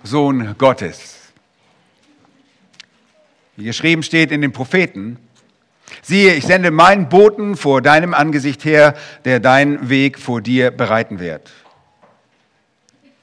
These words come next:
Die Stimme eines Rufenden ertönt in der Wüste: „Bereitet den Weg des Herrn, macht seine E-, Pfade eben.“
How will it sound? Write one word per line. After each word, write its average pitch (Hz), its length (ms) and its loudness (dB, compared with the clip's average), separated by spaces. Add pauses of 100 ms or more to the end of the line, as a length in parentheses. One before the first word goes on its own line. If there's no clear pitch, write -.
(400)
Die 156 80 -2
Stimme 214 380 4
eines 180 260 2
Rufenden 196 460 -2
ertönt 202 560 -2 (240)
in 156 80 -4
der 170 120 0
Wüste: 208 320 -2
„Bereitet 175 540 6
den 165 180 -2
Weg 233 220 -2
des 175 220 -6
Herrn, 220 340 4 (180)
macht 143 280 0
seine 120 300 -2
E-, 139 340 -6
Pfade 143 520 2
eben.“ 98 440 -8